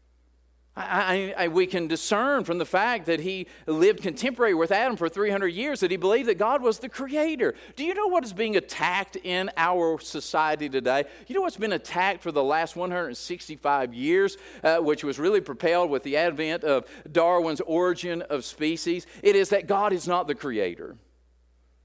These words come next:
that this is all some big cosmic accident,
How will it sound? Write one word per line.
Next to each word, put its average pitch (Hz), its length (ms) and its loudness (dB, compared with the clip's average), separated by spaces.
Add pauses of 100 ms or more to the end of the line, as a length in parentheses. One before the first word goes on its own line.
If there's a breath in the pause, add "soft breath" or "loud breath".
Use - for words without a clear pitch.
that 175 160 0
this 220 180 4
is 202 140 2
all 208 240 4
some 208 280 -2
big 170 300 2
cosmic 185 880 -2
accident, 156 920 -4